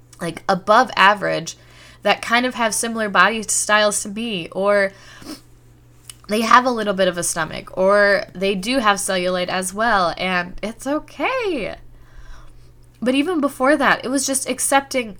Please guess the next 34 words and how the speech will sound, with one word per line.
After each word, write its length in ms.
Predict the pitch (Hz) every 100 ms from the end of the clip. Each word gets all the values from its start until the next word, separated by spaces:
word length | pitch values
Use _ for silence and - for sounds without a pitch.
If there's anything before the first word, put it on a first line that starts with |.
| -
of 160 | 220 214
myself 520 | 208 202 233 214 -
as 240 | 208 202
well. 300 | 214 233 185 -
I 140 | 185
always 400 | - 240 277 269
thought 220 | 214 196
I 60 | 190
had 140 | 185 180
to 60 |
step 280 | 180 208 208
on 120 | 214
a 60 | 214
bodybuilding 580 | 185 175 175 170 165 170
stage 320 | 160 151 156
and 140 | 165
be 120 | 165
validated 680 | 160 170 196 190 175 170 165
that, 260 | 156 175 180
yes, 400 | 165 - - -
you 300 | 180 196 240
are 160 | 233
working 320 | 208 208 208 202
hard 220 | 180 180
enough, 320 | 175 165 -
yes, 380 | 180 196 214 -
you 100 | 196
are 160 | 147 180
an 80 |
athlete, 460 | 170 165 - 170 180
yes, 340 | 180 202 -
you 140 | 202 180
are 160 | 180
strong, 480 | 175 - 165 160 160